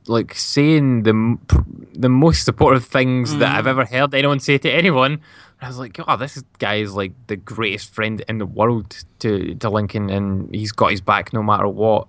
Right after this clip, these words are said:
Speaker 1: and lo-, except if he's an alien." <laughs> Then, "Oh, you're an alien? No, fuck off." <laughs>
Speaker 2: And what, what, what I think they're trying to do with this is, uh, r-, they're once again replacing the mutants with the Inhumans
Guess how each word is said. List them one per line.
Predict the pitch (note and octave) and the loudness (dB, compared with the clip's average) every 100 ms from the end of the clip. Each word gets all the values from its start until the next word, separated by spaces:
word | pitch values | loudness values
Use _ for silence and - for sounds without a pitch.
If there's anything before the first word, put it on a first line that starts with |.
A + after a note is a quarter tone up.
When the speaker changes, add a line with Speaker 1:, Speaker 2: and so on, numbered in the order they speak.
| _ | _
Speaker 1:
and | A2 | -4
lo-, | G#2 - _ _ | -4 -6 _ _
except | B2+ - F3+ E3 D3+ | -4 0 0 2 2
if | |
he's | D3+ D3 | 2 2
an | D#3+ | 0
alien." | C#3+ C#3+ A#2+ G#2 F#2+ - _ - | 2 2 2 0 -4 -14 _ -16
<laughs> | - - _ _ | -16 -18 _ _
Then, | A2+ A2+ | 0 2
"Oh, | D3 D3 | 4 4
you're | A2+ C3 | 4 0
an | C3 | 2
alien? | C3+ C3 A2+ | 2 2 0
No, | A2 - _ | -4 -4 _
fuck | A#2 G#2 | -4 -2
off." | G2 - | -6 -8
<laughs> | - - - - _ _ _ | -18 -18 -20 -20 _ _ _
Speaker 2:
And | D3 D3+ | 0 4
what, | F3 - | 4 2
what, | F#3+ G3+ G#3 - | 0 0 0 -14
what | D3 D#3+ | 0 2
I | D3+ | 2
think | D3 A#3+ A#3 | 0 -4 -2
they're | G#3+ | -6
trying | G3 D#3+ C#3+ | -4 -2 -2
to | |
do | A2+ G2+ D3 | -4 -2 0
with | D#3 G2+ | 0 -2
this | E2 E2+ D#2+ - - | -6 -12 -8 -10 -8
is, | G2+ G2 F#2 F#2 F2 - - - - - _ _ | -4 -2 -2 -4 -8 -12 -16 -20 -20 -20 _ _
uh, | A2 G2+ F#2+ F#2+ F#2 F#2 F2 - _ _ _ _ _ _ _ _ - | -2 0 0 0 0 0 -4 -8 _ _ _ _ _ _ _ _ -12
r-, | B2 - | -12 -10
they're | B2 A#2 A#2 | -4 0 2
once | A#2 C3 C3 A#2 | 0 0 0 0
again | A#2+ G#2+ G2 | -2 -2 -2
replacing | G2 - G#2+ G#2+ A#2 G#2+ | -8 -2 -2 -2 -4 -4
the | G#2 G2+ G2+ G2 | -2 0 0 -2
mutants | G#2 A#2 A#2 A2 A#2 | -2 -2 -4 -8 -6
with | G#2+ | -6
the | A2 A2+ | -4 -4
Inhumans | A#2+ A#2 G2+ F2 E2+ G#2+ - | -4 -4 -6 -6 -10 -10 -12